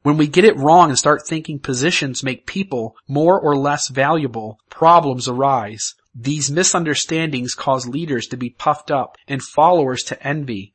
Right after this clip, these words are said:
This is all wrong and only diminishes true respect and destroys effective interpersonal relationships. Positions do not, cannot increase or decrease the value of people.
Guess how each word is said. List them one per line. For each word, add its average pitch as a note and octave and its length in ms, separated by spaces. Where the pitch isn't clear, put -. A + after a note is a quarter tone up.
This D3 260
is D3 220
all D#3 300
wrong C3+ 480
and C3+ 160
only E3 280
diminishes D3 680
true - 260
respect C#3 640
and B2+ 80
destroys C3 420
effective C#3 520
interpersonal B2 680
relationships. A#2 760
Positions D3 500
do D3 200
not, A#2+ 480
cannot D#3 540
increase C#3+ 540
or C3+ 120
decrease B2 500
the A#2 80
value A#2+ 380
of A2 100
people. G2+ 460